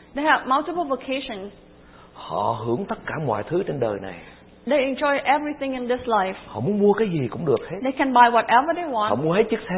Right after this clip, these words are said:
Speaker 2: này tới chiếc xe khác.
Speaker 1: One car after another.
Speaker 2: Nhưng mà khi tối họ nằm ngủ,
Speaker 1: But at night when they go
Speaker 2: dường
Speaker 1: to
Speaker 2: như họ
Speaker 1: sleep,
Speaker 2: thấy có một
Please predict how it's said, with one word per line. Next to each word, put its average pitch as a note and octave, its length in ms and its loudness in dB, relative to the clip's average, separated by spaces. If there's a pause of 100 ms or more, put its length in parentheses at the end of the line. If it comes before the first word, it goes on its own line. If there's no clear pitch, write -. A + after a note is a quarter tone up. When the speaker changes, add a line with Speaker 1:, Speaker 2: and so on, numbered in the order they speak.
Speaker 2:
này A#2+ 140 -2
tới F3+ 180 -2
chiếc G3 100 -6 (100)
xe D#3+ 140 0
khác. A3+ 60 -6
Speaker 1:
One D4 260 0
car B3 120 8
after A#3+ 500 4
another. G3+ 360 0 (320)
Speaker 2:
Nhưng E3 100 -6
mà C#3 120 -6
khi D#3 180 -2
tối F#3 220 8
họ C3+ 140 0
nằm G#2 220 -2
ngủ, G2+ 200 -2 (400)
Speaker 1:
But C#4+ 80 -2
at A#3+ 200 0
night C4+ 260 0
when B3+ 120 -4
they A#3 120 -2 (240)
go A#3 100 -2
Speaker 2:
dường - 100 -4
Speaker 1:
to - 40 2
Speaker 2:
như F3 80 0
họ - 120 -4
Speaker 1:
sleep, A#3+ 100 4
Speaker 2:
thấy B3 100 2
có B3 100 4
một D3+ 80 0